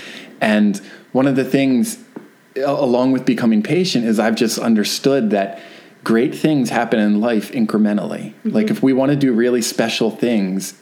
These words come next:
Speaker 1: it's just one step at a time. That's how we get to it. And so when we can make changes, but actually stick with them and, and continue to do them and then incrementally move forward,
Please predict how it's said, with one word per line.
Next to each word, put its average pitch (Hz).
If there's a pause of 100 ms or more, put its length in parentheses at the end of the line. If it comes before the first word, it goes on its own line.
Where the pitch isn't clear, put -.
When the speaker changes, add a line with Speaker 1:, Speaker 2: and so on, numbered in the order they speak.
Speaker 1:
it's 113
just 110
one 101
step 107
at 101
a 98
time. 87
That's 101
how 101
we 98
get 95
to 95
it. 87
And 104
so 101 (460)
when 107
we 120
can 113
make 113
changes, 120
but -
actually 113
stick -
with 101
them 139 (360)
and, 98 (220)
and 98
continue 117
to 113
do 101
them 117
and 104
then 101
incrementally 107
move 101
forward, 107